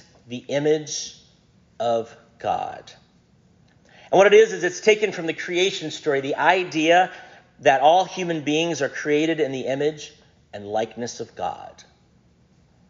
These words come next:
So what it means for us is that every person, regardless of their background, the labels we put afro-, upon them, their race, or, or any other characteristic that they might possess,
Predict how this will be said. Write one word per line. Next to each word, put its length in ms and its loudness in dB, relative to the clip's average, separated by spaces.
So 140 -6
what 100 8
it 80 6
means 280 2
for 120 2
us 360 4
is 80 -8
that 180 4
every 300 2
person, 640 -6
regardless 640 2
of 140 -2
their 180 2
background, 800 2
the 80 2
labels 480 -2
we 80 -6
put 180 -4
afro-, 360 -2
upon 380 4
them, 240 4
their 160 2
race, 420 2
or, 100 2
or 300 4
any 180 0
other 280 4
characteristic 840 -2
that 140 -6
they 140 2
might 340 0
possess, 560 -2